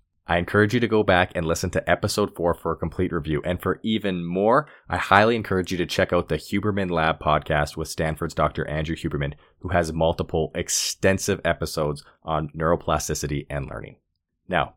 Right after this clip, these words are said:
back to Jim Kwik. His second point, motivation. Each person must understand and clarify their purpose. Why do they want to learn? This is a highly personalized reflection on personal values and objectives.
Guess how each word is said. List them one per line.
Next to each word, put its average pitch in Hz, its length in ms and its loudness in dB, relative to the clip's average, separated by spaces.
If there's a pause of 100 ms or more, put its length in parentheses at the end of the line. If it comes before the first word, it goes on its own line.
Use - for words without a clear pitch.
(120)
back 92 220 6
to 95 80 -2
Jim 85 180 0
Kwik. - 280 0 (340)
His - 180 -4
second 143 300 4
point, 73 280 -4 (260)
motivation. 87 540 0 (760)
Each 147 220 -2
person 113 360 4
must 82 240 2
understand 123 520 0
and 85 100 -6
clarify 92 480 4
their 80 160 2
purpose. - 480 -4 (380)
Why 80 760 4
do 90 140 0
they 82 100 4
want 76 280 2
to - 100 -8
learn? 65 260 -8 (460)
This 104 160 0
is 117 80 0
a 104 40 8
highly 95 360 6
personalized 123 600 2
reflection 95 480 2
on 80 120 2
personal 98 460 -2
values 87 420 2
and 85 120 -2
objectives. - 600 -4